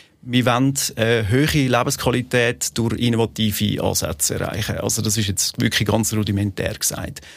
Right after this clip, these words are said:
Und das hilft uns natürlich bei der Bewältigung von den Aufgaben, die auf uns zukommen. Wie wir vorgegangen sind, wir haben im Jahr zweitausendzweiundzwanzig sozusagen die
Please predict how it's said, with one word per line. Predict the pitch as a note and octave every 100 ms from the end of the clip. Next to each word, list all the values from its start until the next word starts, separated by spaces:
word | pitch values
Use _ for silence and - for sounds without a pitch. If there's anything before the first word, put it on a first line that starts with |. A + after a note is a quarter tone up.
| - -
Und | A#2 D3+
das | D3+
hilft | E3+ G3+ F3
uns | C#3+
natürlich | C#3 - B2+ A2+ A2
bei | - A2+
der | A#2 A2+ A2 G#2+ - -
Bewältigung | G#2 G#2 G#2+ A#2 A2 A2
von | - G#2+
den | G#2+ G#2 G2+ G2
Aufgaben, | G2+ A2 - G#2+ G2+
die | G2+
auf | G2 F#2
uns | - G#2 - - - - _
zukommen. | - A2 G#2+ G2+ F#2+ - - - - - _ _ _
Wie | A2+ B2+
wir | C#3 C#3
vorgegangen | C3+ D#3+ D#3 D#3 D#3
sind, | D#3 D#3
wir | C#3
haben | A#2+ B2 B2+
im | A#2+
Jahr | A#2 A2+ A2 G#2+
zweitausendzweiundzwanzig | - A#2+ A2+ A#2 A2 A2 G#2 - G#2+ C#3 - B2 C3 - A#2
sozusagen | A#2 A2 A#2 A2+
die | G#2+ A2 G#2